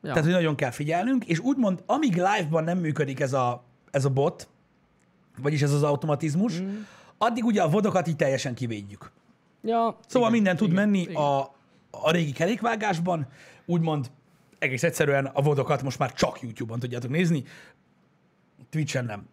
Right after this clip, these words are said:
Speaker 1: Igen.
Speaker 2: Ennyi az egész igazából.
Speaker 1: Ja, ja, ja.
Speaker 2: Nyilvánvalóan ez egy abból, abból a szempontból hátrányos, aki tényleg csak YouTube-on néz vodot, hogy ugye hát a, a, a Twitch vodon ott ugye szinkronban megy a chat.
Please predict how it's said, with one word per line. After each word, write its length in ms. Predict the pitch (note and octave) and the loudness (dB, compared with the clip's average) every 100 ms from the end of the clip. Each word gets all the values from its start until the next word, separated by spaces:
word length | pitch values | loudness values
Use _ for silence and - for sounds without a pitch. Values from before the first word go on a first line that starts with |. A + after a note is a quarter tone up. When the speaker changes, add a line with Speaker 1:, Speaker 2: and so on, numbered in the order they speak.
| _ _ - - - _ _ - | _ _ -20 -20 -20 _ _ -6
Speaker 1:
Igen. 300 | F#3 D#3 E3 - | -4 -4 -6 -6
Speaker 2:
Ennyi 220 | A#2+ A2+ | -4 -4
az 100 | G2 | -6
egész 300 | G2 G2 - | -8 -12 -14
igazából. 400 | G#2 G2+ - F3+ | -12 -12 -8 -4
Speaker 1:
Ja, 180 | D3 C3 | -2 -2
ja, 100 | C3 C3 | -4 -6
ja. 100 | C3 C#3+ - | -8 -10 -2
Speaker 2:
Nyilvánvalóan 680 | C#4+ A3 G3 B3+ A3+ G3+ | 0 2 2 2 2 2
ez 140 | F#3+ D#3+ | 2 2
egy 140 | F3 | 2
abból, 260 | F3+ E3 E3+ | 2 2 2
abból 220 | F3 E3 | 2 2
a 40 | |
szempontból 500 | C3 D#3+ D3+ C#3+ B2+ | 2 0 0 0 0
hátrányos, 540 | A#2 D#3 E3+ A3+ G#3 D#3+ | 0 -2 -2 -2 0 -2
aki 260 | C3+ D3 | -2 -4
tényleg 280 | B2+ D#3+ C#3 | -2 0 0
csak 220 | - D3+ | 0 -2
YouTube-on 440 | - C3 C#3+ B2+ A#2+ | -2 -4 -4 -4 -4
néz 280 | A#2+ A#2 A2 | -6 -8 -4
vodot, 380 | E3+ A#3+ - - - | 0 0 -2 -12 -6
hogy 100 | - | 0
ugye 160 | F#3+ F3 | 2 4
hát 220 | D#3+ D#3+ | 2 2
a, 180 | D#3+ D3 | 2 0
a, 380 | C#3+ - C#3+ C3+ C3+ - _ | -2 -4 -2 -2 -6 -14 _
a 240 | - C#3 C#3 | -8 -6 -2
Twitch 280 | F#3 - | -2 0
vodon 360 | D3 D#3 D#3 D3+ | 2 2 0 -2
ott 220 | - D#3 E3 | -2 -2 0
ugye 160 | D3+ | -2
szinkronban 520 | C#3+ D3+ C3+ C3+ C3+ | -2 -2 0 0 0
megy 140 | B2+ A#2 | -2 -6
a 40 | |
chat. 400 | - A2 - - | -10 -12 -12 -16